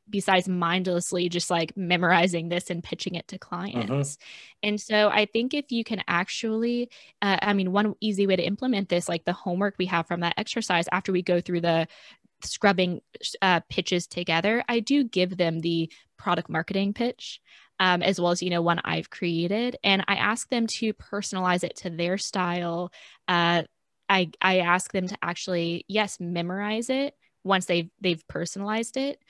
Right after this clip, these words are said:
Speaker 1: because I do want them to actually have it practiced and perfect and ready to, to give verbally, 'cause it's also easy to just, like, write something down. Um, and I also have them, on-, once they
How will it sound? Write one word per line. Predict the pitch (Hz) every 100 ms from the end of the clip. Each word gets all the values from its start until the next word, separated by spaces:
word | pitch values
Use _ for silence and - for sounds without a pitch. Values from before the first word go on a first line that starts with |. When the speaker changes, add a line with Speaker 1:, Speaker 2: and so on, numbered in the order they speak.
| - - _
Speaker 1:
because | 220 214 190 185
I | 185
do | 175 185
want | 226 220
them | 190
to | 180
actually | 175 -
have | 180 175
it | 175
practiced | - 165 170 - 175 -
and | 170
perfect | 175 160 175 220 233 - -
and | 190 170 170
ready | 170 170
to, | - 170 165 160
to | - 175
give | 170 160 - -
verbally, | 175 165 160 196 233 285 302 _ - -
'cause | 214 185
it's | 175
also | 185 175 160
easy | 160 165 170
to | 160
just, | 156 165
like, | - 175
write | 175 -
something | - 180 -
down. | 185 160 175 214 233 - - _ _
Um, | 202 190 190 180 170 180 - _ _ -
and | 214 208 208 208 - _ _ _
I | 214
also | 208 247 339
have | 302 302
them, | 302 302 302 -
on-, | 220 240 -
once | 240 254
they | 233 240 247